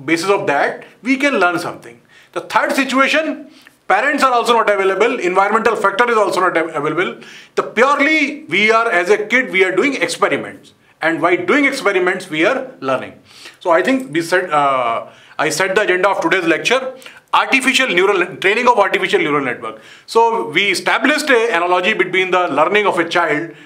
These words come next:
and the mathematical models. All right.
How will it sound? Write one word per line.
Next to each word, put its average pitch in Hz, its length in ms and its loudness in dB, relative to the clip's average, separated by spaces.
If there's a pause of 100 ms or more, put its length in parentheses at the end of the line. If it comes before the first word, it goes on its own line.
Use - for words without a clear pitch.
and 185 520 -2
the 170 60 2
mathematical 156 480 0
models. 104 380 -12 (400)
All 147 100 6
right. 214 300 0